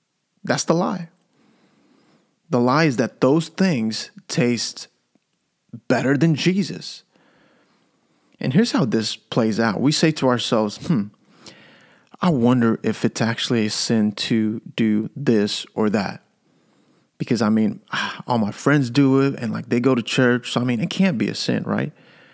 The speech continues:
And hear me, if you're wondering if it's a sin, then it's a sin, okay? We need to ask ourselves the question, "Will this help me get closer to Jesus or farther from Jesus?"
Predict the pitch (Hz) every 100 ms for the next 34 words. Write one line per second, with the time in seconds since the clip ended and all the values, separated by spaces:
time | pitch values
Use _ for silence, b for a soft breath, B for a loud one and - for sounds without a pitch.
0 | b b b b b b b b _ _
1 | - 131 151 123 120 - 190 131 104 120
2 | 147 156 160 156 151 151 170 170 175 175
3 | _ _ _ _ _ - _ 123 107 101
4 | 101 - 101 - b b b - - -
5 | - B B B 131 160 113 110 117 -
6 | 104 - 104 101 113 - 113 110 113 107
7 | 107 147 151 131 - 135 131 - 120 110
8 | 117 - - - 147 180 104 - 107 -
9 | 113 107 110 - 113 - - 170 208 -
10 | - - 117 - - 160 -